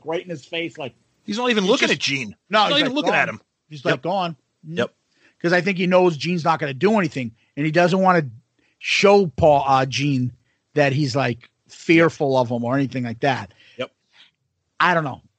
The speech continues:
Speaker 1: I, I just think this was worth a discussion. I,
Speaker 2: No
Speaker 1: I,
Speaker 2: doubt.
Speaker 1: I,
Speaker 2: No
Speaker 1: I,
Speaker 2: doubt.
Speaker 1: I, I'm fascinated by this.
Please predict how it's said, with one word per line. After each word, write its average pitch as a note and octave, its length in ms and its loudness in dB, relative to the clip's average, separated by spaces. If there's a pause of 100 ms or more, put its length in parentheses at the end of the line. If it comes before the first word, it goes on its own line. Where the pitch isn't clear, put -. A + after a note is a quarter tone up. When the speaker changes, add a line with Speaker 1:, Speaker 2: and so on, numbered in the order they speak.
Speaker 1:
I, D#3+ 220 0
I E3+ 160 0
just E3 260 -10
think D#3 240 -10
this D3 200 -10
was C#3 180 -6
worth D3 340 -4
a D#3 40 -4
discussion. C#3+ 720 -2
I, A#2 160 -6 (120)
Speaker 2:
No D#3 100 0
Speaker 1:
I, D#3 40 -2
Speaker 2:
doubt. D3+ 220 2
Speaker 1:
I, B2 120 -12 (240)
Speaker 2:
No A2+ 120 -4
Speaker 1:
I, C#3 100 0
Speaker 2:
doubt. C3 240 -2 (380)
Speaker 1:
I, C#3+ 280 -6
I'm C3+ 280 -10
fascinated D#3+ 640 -6
by D#3+ 220 0
this. D#3+ 240 -4